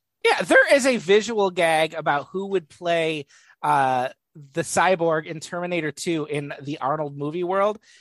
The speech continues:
And it's a very fun gag. And I think I, I like Schwarzenegger. I don't like everything he's been in by any stretch of the imagination, but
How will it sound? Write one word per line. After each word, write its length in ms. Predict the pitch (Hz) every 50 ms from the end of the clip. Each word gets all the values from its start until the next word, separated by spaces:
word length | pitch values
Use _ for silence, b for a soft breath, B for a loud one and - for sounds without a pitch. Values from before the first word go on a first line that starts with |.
| b b b
And 120 | 226 240
it's 160 | 349 381 - 403
a 60 | 392
very 340 | 240 214 202 208 240 269 349
fun 360 | - - - 160 175 220 214
gag. 640 | 202 - - 381 330 - 143 123 113 110 107 - - -
And 300 | 175 175 180 180 180 185 -
I 100 | 196 214
think 200 | 277 269 254 _ _ _ _ _ _ _ _ _ _ _ _ -
I, 100 | - 285 277 -
I 80 | 285 320
like 260 | 320 294 285 285 294 -
Schwarzenegger. 680 | - - - 220 214 180 - - 160 135 113 107 117
I 120 | 143 175
don't 160 | 202 254 285
like 180 | 240 208 175 - -
everything 380 | 170 180 185 180 156 160 151
he's 220 | 151 156 147 139 135
been 160 | 123 131 120
in 160 | 117 113 110
by 180 | 110 104 117 135 -
any 240 | - 170 165 160 135
stretch 300 | - - - 147 127 -
of 40 | -
the 60 | 143
imagination, 680 | 123 120 117 113 - 120 117 110 107 - - 113 110 107
but 200 | 131 131 131